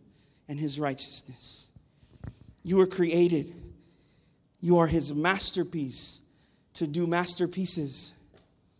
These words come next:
You are his workmanship. He created you for amazing things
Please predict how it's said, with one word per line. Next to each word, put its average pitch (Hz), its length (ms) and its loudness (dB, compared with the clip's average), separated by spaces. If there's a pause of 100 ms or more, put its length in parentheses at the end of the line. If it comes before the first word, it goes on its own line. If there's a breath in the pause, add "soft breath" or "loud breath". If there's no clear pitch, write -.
(920)
You 185 160 2
are 180 100 2
his 175 220 0
workmanship. 170 920 0 (360 soft breath)
He 185 100 -8
created 202 680 0
you 165 320 -2 (280 loud breath)
for 190 200 2
amazing 175 540 2
things 143 600 -8